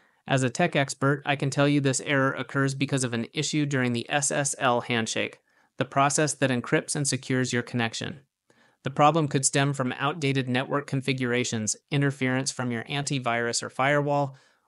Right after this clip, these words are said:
or even issues with the server's S S L certificate.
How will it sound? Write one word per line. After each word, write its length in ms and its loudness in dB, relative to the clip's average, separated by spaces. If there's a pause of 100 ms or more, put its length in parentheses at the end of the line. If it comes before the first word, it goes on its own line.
or 140 2
even 240 2
issues 420 -2
with 160 -4
the 100 -4
server's 460 0 (120)
S 240 0
S 280 -2
L 240 -2
certificate. 680 -6